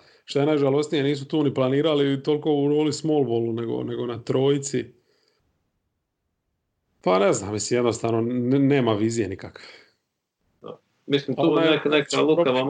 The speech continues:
Speaker 2: momčad
Speaker 1: Ma najveći problem je to šta si rekao, šta, šta Fox n-,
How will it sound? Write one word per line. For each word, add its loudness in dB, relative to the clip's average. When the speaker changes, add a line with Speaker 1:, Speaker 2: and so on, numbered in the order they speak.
Speaker 2:
momčad -2
Speaker 1:
Ma -4
najveći 2
problem 2
je 2
to 2
šta 0
si -2
rekao, 0
šta, -2
šta -4
Fox -2
n-, -2